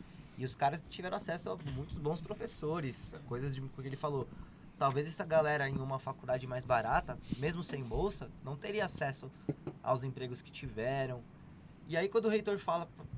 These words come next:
mostra pra mim, eu, eu paro pra fazer as contas, a faculdade tinha ganhado mais de um milhão de reais, cara.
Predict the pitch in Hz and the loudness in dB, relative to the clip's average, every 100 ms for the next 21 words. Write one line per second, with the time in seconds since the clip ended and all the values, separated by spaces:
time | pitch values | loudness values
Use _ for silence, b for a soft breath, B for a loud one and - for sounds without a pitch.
0 | 143 160 - 160 165 160 151 143 147 - | -2 -2 -2 -4 -4 -2 -2 0 -2 -4
1 | 151 147 - - 151 165 156 160 156 151 | -2 -2 -4 2 4 4 0 -2 0 0
2 | 135 - 185 185 147 147 151 - 160 170 | -2 -4 -4 -2 -4 -2 -4 -2 2 2
3 | 170 175 165 160 160 160 165 175 175 165 | 0 -6 -2 -2 0 0 0 -4 -4 -4
4 | 175 156 151 123 107 - | -4 -4 -4 -4 -8 -14